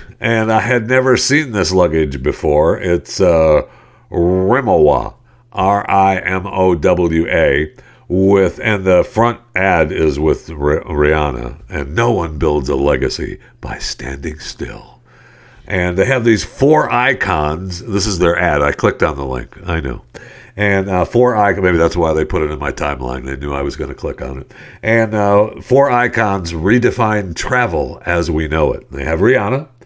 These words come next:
and they have LeBron James, who is in the classic silver luggage, and then they have Patti Smith. I guess, you know, I, I, yeah, I know who she is. Uh, is she iconic? I guess.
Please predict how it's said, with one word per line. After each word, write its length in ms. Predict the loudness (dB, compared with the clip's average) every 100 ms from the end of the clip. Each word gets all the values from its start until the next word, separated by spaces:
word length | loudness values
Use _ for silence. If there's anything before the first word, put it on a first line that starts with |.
| -20 -20 _ -18
and 80 | -10
they 60 |
have 160 | -4 0
LeBron 420 | 2 4 2 2
James, 520 | 2 2 0 -2 -4
who 140 | 2 2
is 140 | 2
in 120 | 0
the 60 | -2
classic 460 | 0 2 2 0 0
silver 680 | 2 2 2 2 0 -2 _ -20 -20 -16 -2
luggage, 500 | 0 0 0 0 0
and 140 | -2
then 120 | -2 -2
they 120 | 0
have 360 | 2 2 -2
Patti 420 | -2 0 2 2 0
Smith. 760 | -2 -4 -2 2 2 0 -10 -18 -20 _ _
I 260 | -2 0 2
guess, 300 | 0 -2 -6
you 60 |
know, 380 | -6 -4 -6 -6 0
I, 200 | 0 2
I, 240 | -2 -4 -4
yeah, 300 | -2 0 0
I 120 | -2
know 120 | -2
who 100 | -2
she 200 | -2 -2 0
is. 320 | -2 -4 -8 -16 -20 -14 -6
Uh, 140 | -2 0
is 160 | 0
she 160 | -2 -2
iconic? 680 | -2 -2 -6 -8 -8 -12 -4
I 140 | -2 0
guess. 640 | -2 -2 -2 -4 -8 -14